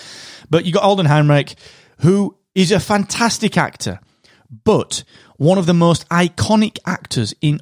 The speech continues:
all Star Wars has been recast. Has been recast,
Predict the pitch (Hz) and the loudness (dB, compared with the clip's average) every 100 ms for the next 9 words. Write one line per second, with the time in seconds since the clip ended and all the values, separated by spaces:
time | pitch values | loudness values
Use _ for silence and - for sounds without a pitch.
0 | - 160 170 175 160 - 156 151 135 98 | -4 0 2 2 -2 -2 0 2 2 0
1 | 95 113 - - _ _ _ _ _ _ | -4 -4 -8 -14 _ _ _ _ _ _
2 | _ _ 135 127 131 127 120 - 92 - | _ _ -4 0 2 2 2 0 -4 -6
3 | - - _ _ _ _ _ _ _ _ | -10 -14 _ _ _ _ _ _ _ _
4 | _ _ 135 120 135 123 110 - 87 - | _ _ -2 2 2 2 0 -4 -10 -12